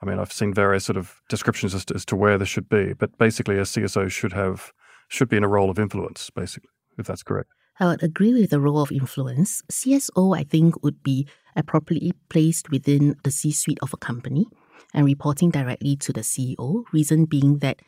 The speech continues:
Speaker 2: the function is really very much agnostic across the different business units and the different, uh, verticals within a company. That the board could have a separate sustainability committee that reports into the full board, but there needs to be a division between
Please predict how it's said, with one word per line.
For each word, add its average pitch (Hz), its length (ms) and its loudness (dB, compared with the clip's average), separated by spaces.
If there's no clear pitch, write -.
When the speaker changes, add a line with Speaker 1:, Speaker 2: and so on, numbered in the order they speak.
Speaker 2:
the 151 100 4
function 165 640 4
is - 240 -2
really 143 200 2
very 127 260 -2
much 131 400 -2
agnostic 127 560 -2
across 131 340 -4
the 127 80 -6
different - 300 -4
business - 400 -6
units 120 440 -2
and 139 160 -2
the - 60 -2
different, 139 400 -2
uh, 120 160 0
verticals - 580 -4
within 117 240 -4
a 113 60 -4
company. 117 480 -2
That - 280 0
the 160 160 4
board 220 280 6
could - 160 4
have 151 400 4
a 135 100 2
separate - 520 0
sustainability 135 800 -2
committee 127 640 -2
that 143 120 2
reports 135 420 0
into 147 220 2
the 117 120 -2
full 127 260 -4
board, 143 240 -2
but - 140 0
there 151 100 4
needs 196 280 6
to 151 100 4
be 143 120 2
a 131 60 2
division 135 500 2
between 139 560 0